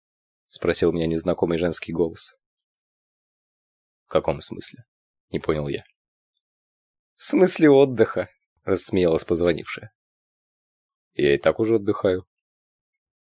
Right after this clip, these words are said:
«Ты голубой», — разочарованно протянула она. «Тебе нужны мальчики?»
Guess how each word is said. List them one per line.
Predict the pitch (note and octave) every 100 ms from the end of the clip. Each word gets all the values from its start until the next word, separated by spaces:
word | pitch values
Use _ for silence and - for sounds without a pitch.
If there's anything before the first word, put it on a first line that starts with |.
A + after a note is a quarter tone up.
| _ _ _ _
«Ты | - C3+
голубой», — | C3 C#3 C3+ C#3 C#3+ C#3 _ _ _ _ _ _ -
разочарованно | E2 D2+ F2 E2 D2+
протянула | - - - D2+ C#2+
она. | - - _ _ _ _ _ _ _ _ _
«Тебе | - A#2+
нужны | C#3+ F#3+ A3
мальчики?» | F#3+ F2 - - A#2